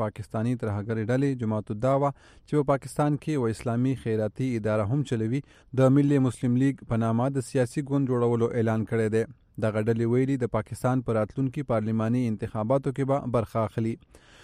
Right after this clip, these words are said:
د حافظ سعید په مشرۍ کې د جماعت الدعوه دغه لانجمنه خیراتي اداره چې ګمان کیږي د لشکر طیبه جهادي ډله ده، په هکله ویل کیږي چې دغه ډلې په ممبئی کې په کال دوه زره اتم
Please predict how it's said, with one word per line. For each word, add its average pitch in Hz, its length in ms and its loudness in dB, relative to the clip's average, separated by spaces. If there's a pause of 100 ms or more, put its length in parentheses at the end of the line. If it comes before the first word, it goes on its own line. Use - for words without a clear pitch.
(220)
د 143 120 6
حافظ 156 260 2
سعید 165 300 -2
په 160 100 2
مشرۍ 143 380 0
کې 170 140 -4
د 131 100 0
جماعت 120 280 -2
الدعوه 131 340 2 (120)
دغه 110 220 0
لانجمنه 113 440 -2
خیراتي 110 480 -4
اداره 110 320 0
چې 117 320 -6
ګمان 110 380 -2
کیږي 143 760 -6
د 139 120 4
لشکر 147 280 0 (140)
طیبه 156 360 2
جهادي 123 460 0 (400)
ډله 131 240 4
ده، 120 100 2 (220)
په 123 140 -2
هکله 135 340 2
ویل 113 260 0
کیږي 135 380 0
چې 110 180 -6
دغه 107 260 -2
ډلې 143 460 -2
په 131 140 4
ممبئی 135 320 2
کې 160 320 -6
په 120 100 -8
کال 120 240 0
دوه 135 140 2
زره 120 180 0
اتم 143 320 -2